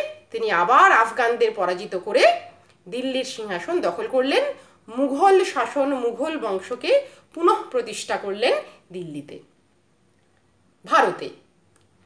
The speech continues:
কিন্তু তারপর হুমায়ুনও বেশি দিন বাঁচলেন না, তিনি মারা গেলেন। পনেরোশো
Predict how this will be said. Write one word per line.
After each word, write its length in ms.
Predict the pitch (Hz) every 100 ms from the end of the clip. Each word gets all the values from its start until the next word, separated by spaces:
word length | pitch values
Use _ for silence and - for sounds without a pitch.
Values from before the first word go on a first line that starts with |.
| _ _ _ _ _ -
কিন্তু 160 | 339 381
তারপর 520 | - 190 - 381 277 392
হুমায়ুনও 560 | - 220 320 403 453 415
বেশি 220 | 285 294
দিন 140 | 320 277
বাঁচলেন 460 | 196 185 185 165
না, 160 | 143 - - _ _ _ _ _ _ _ -
তিনি 140 | 247
মারা 240 | 233 185 185
গেলেন। 260 | 190 285 494 - - _ _ _ _ _ _ _ _ _ _ _ _ _
পনেরোশো 400 | 320 370 415 440